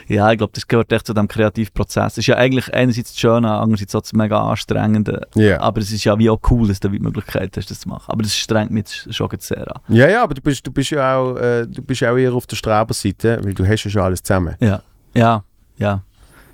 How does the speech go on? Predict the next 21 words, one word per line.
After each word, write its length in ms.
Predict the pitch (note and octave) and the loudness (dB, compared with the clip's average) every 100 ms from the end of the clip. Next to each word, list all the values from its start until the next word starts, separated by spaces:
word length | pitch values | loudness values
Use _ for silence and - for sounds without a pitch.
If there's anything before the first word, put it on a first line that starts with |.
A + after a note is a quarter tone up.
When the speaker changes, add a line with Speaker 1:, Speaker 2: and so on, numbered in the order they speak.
| _ | _
Speaker 1:
Noch 160 | B2+ A#2 | 0 2
ein 40 | |
bisschen, 180 | C3+ B2 | 0 2
ja, 260 | A#2 B2+ B2+ | 4 4 2
ja, 240 | G#2+ B2+ C3+ | 2 2 4
ich 80 | |
habe 140 | C3+ A#2+ | 2 2
genug 200 | C3+ D3+ | 2 4
Material 500 | C#3 - C3 C#3 D#3+ | 2 2 4 4 2
zusammen, 400 | - D3 D#3+ D#3 | 2 2 2 0
ja, 340 | B2+ B2 C#3+ D#3+ | 2 2 0 -2
Speaker 2:
Ja. 40 | |
Speaker 1:
es 260 | A#2+ - - | -6 -10 -2
wäre, 220 | C3 A#2 A2 | 2 2 2
glaub 180 | B2+ | -2
ich, 60 | C3 | -2
jetzt 120 | - | -4
etwa 240 | B2+ - A2 | -6 -4 -4
bei 160 | A2+ | -2
hundertzehn 460 | A2 B2+ A2+ B2+ B2 | -2 -2 -4 -2 2
Minuten, 400 | A2 B2+ - | 2 2 0